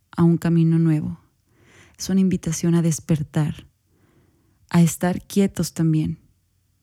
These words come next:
a no querer contestarnos todo rápido y a darnos tiempo. Así que,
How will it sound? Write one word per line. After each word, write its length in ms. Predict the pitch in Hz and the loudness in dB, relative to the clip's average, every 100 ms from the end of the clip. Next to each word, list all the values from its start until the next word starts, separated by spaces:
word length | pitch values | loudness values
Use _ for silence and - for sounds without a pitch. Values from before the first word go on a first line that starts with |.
| _ _ - | _ _ -2
a 100 | 175 | 2
no 200 | 175 170 | 2 2
querer 500 | 190 180 180 - - | 0 2 2 0 -4
contestarnos 800 | 175 165 165 - 165 170 170 - | -4 -2 -4 -2 -2 0 -2 -2
todo 440 | 170 165 165 - _ - | -2 0 -2 -6 _ -6
rápido 520 | 170 170 - 185 208 _ _ | -2 -2 -2 -4 -6 _ _
y 120 | 165 | -2
a 60 | 160 | 0
darnos 600 | 156 160 160 160 - _ - | 0 -2 -2 -4 -8 _ -8
tiempo. 540 | 165 151 147 - - _ _ _ _ _ _ _ _ _ _ _ _ _ _ _ _ | -4 -2 -4 -8 -12 _ _ _ _ _ _ _ _ _ _ _ _ _ _ _ _
Así 260 | 170 185 - | -6 -4 -6
que, 400 | 180 165 - | -4 -6 -8